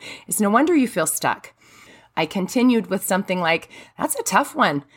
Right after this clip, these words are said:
What are you going to do?" So it was interesting because she thought about that only for a split second and then responded,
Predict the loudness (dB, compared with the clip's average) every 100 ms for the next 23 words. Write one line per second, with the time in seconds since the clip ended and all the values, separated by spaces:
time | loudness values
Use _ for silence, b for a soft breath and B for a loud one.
0 | b b -4 0 2 4 2 2 0 2
1 | 2 -2 -6 -14 _ b b b b 0
2 | 2 2 2 0 0 2 0 0 0 2
3 | 0 0 -6 -2 0 0 2 2 2 2
4 | 2 4 2 2 -2 -2 -2 -2 -4 -4
5 | -4 -2 -2 -2 0 0 0 0 0 -2
6 | -4 -4 -4 -4 -6 -4 -2 -2 -2 -4